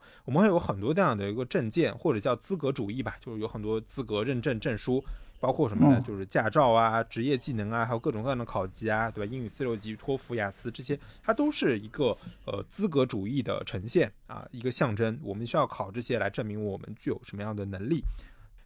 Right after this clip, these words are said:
Speaker 1: 那为什么需要这个能力？其实就跟你讲，刚才讲那个铁匠的例子一样，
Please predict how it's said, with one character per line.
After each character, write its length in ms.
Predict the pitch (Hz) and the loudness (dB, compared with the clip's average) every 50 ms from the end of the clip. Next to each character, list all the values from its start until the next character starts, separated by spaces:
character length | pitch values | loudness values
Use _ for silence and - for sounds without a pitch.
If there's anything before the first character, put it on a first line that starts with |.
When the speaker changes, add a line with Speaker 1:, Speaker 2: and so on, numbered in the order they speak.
| - 233 | 2 4
Speaker 1:
那 60 | 240 | 6
为 80 | 262 | 6
什 80 | 226 143 | 6 6
么 80 | 120 135 | 4 4
需 80 | - | 6
要 100 | 175 165 | 6 6
这 80 | 156 156 | 6 4
个 80 | 143 120 | 2 0
能 140 | 107 104 113 | 0 0 0
力？ 160 | 127 120 110 | 2 2 2
其 160 | 110 - 135 | 2 0 -2
实 60 | 131 | -2
就 160 | 147 180 147 | 0 0 0
跟 160 | 131 - 135 127 | 2 0 0 0
你 140 | 113 110 | -2 -4
讲， 280 | 110 - - 107 101 123 127 | -4 -4 -4 -4 -4 -4 -4
刚 120 | - 123 | -4 -2
才 60 | 123 | -2
讲 160 | 120 120 87 - | -2 -2 -2 -2
那 60 | 110 | -2
个 100 | 113 117 | -2 -4
铁 200 | - - - 107 | -4 -6 -6 -4
匠 180 | 107 127 127 120 | -2 0 0 0
的 60 | 110 | 0
例 160 | 107 120 110 | 0 -2 -4
子 100 | 95 101 | -6 -8
一 80 | 98 98 | -10 -12
样， 100 | 104 | -12